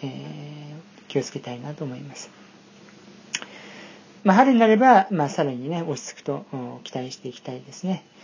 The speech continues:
まあ、オリンピックはね、<laughs> 本当にどうなるかわからないですが、オリンピックのね、あの、その組織委員会の会長も退任、まあ、辞任されたということで、えー、本当に、まあ、混迷している状況でありますが、どうなるでしょうか。あー、そのこともね、祈っていければと思います。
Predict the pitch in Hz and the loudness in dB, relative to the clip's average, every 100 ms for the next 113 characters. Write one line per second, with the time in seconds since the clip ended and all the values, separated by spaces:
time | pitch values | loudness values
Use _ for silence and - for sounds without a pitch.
0 | - - _ - 165 156 185 226 220 139 | -20 -20 _ 2 4 6 4 2 2 0
1 | 139 - 165 151 165 160 147 156 143 123 | -2 -4 -8 -8 -6 -2 0 2 0 -2
2 | 120 120 127 120 120 131 - 160 - _ | -8 -10 -10 -10 -14 -18 -16 -16 -18 _
3 | _ - - _ 160 156 - 147 135 190 | _ -20 -20 _ -2 -2 -2 -4 0 2
4 | 233 208 143 139 131 135 131 127 - 143 | 2 2 -2 -2 -6 -8 -8 -8 -8 -4
5 | 160 151 135 127 143 131 139 131 135 165 | -2 -2 -4 -4 -4 -4 -6 -6 -6 -10
6 | - - - 143 139 135 143 - _ - | -16 -20 -10 -4 -2 -2 -4 -8 _ -10
7 | 151 131 139 143 139 143 143 139 139 139 | -6 -6 -6 -4 -2 -2 -2 -2 -2 -2
8 | 139 123 123 139 - - - - - - | -2 -6 -14 -18 -18 -20 -20 -20 -20 -12
9 | 127 123 127 147 143 156 147 - 196 135 | -10 -8 -8 -6 -2 0 0 0 -2 -2
10 | 127 - 143 139 139 - 143 123 135 127 | -2 0 2 4 2 2 0 2 -4 -4
11 | 139 131 131 135 - 160 202 226 - 131 | -6 -6 -8 -10 -4 2 2 0 -8 -8
12 | 120 117 113 - - - - 147 440 - | -8 -10 -14 -14 -14 -14 -16 -18 -18 -18
13 | 127 120 123 196 - - - - - 131 | -16 -16 -16 -20 -20 -20 -20 -12 -6 -4
14 | 127 147 220 226 165 131 117 120 127 120 | 2 6 6 6 4 2 -2 -6 -8 -8
15 | 123 135 131 135 143 - | -10 -12 -12 -10 -8 -10